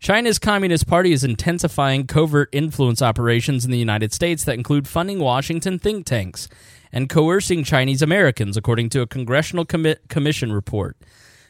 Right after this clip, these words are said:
The influence operations are conducted by the United Front Work Department, a central committee organ that employs tens of thousands of operatives who seek to use both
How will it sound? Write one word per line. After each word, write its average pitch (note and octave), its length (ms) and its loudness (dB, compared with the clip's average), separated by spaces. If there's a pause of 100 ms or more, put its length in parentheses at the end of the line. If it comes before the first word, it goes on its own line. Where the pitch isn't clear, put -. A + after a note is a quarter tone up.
(100)
The B2+ 100 0
influence F#3 600 -2
operations B2+ 640 0
are C#3+ 100 2
conducted C3+ 500 -2
by A#2+ 180 4
the A#2 80 -2
United B2 440 2
Front D3+ 280 0
Work C#3 300 0
Department, A2+ 580 0
a C#3+ 80 -2
central F#3+ 340 0
committee F#3+ 540 2
organ A#2+ 480 0 (380)
that D3+ 160 0
employs D3+ 400 2
tens F#3 400 0
of G3 100 0
thousands D3 460 2
of B2 80 2
operatives A#2 560 0
who C#3 120 0
seek F#3 280 -4
to F#3+ 80 -6
use C#3 180 0
both B2 300 -2